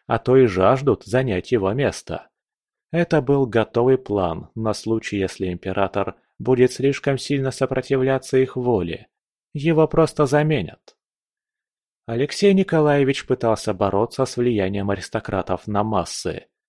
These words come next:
Недавно он провел масштабную чистку среди некоторых медиаструктур, которые служили карманными инструментами пропаганды,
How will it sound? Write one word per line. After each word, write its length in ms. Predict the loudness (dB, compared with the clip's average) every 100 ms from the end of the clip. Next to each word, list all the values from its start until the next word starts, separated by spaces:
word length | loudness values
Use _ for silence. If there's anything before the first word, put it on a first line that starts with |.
| _ _ _ _
Недавно 560 | 0 0 2 2 2 0
он 140 | 0
провел 380 | 0 0 2 2
масштабную 640 | 0 -2 -2 -2 0 -2
чистку 680 | -2 -4 -4 -4 -2 -2 -2 _ _
среди 400 | -6 -4 -2 -2
некоторых 600 | -2 -4 -4 -2 -2 -2
медиаструктур, 1120 | -2 0 2 0 0 -2 -2 -2 -2 -4 -10 _ _ _
которые 420 | -6 -2 0 2
служили 500 | 0 0 2 2 2
карманными 760 | 0 -2 -2 -2 -2 -2 -2 -2
инструментами 680 | -4 -4 -2 -2 -2 -2 -2
пропаганды, 920 | 0 0 0 0 0 0 -2 -6